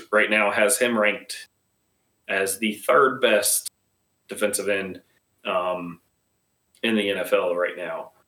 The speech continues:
And, and that's, you know, on a two and six team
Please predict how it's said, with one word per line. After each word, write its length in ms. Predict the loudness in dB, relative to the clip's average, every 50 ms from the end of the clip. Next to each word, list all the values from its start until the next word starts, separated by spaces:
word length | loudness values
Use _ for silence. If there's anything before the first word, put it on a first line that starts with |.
| _ _ _ _ _
And, 440 | -10 -8 -8 -6 -8 -10 -12 -12 -10 -8
and 160 | -8 -8 -6 -6
that's, 440 | -6 -4 -4 -2 -4 -4 -4 -6 -10 _ _ -16
you 100 | -14 -12
know, 200 | -12 -12 -14 -16 _ _ _ _ _ _ _ _ 0
on 180 | 2 2 2 2
a 100 | 0 -2
two 200 | -2 0 0 0
and 120 | 0 0
six 400 | 0 2 0 0 0 -2 -6 -6
team 580 | -4 -4 -2 0 0 0 0 0 0 -2 -4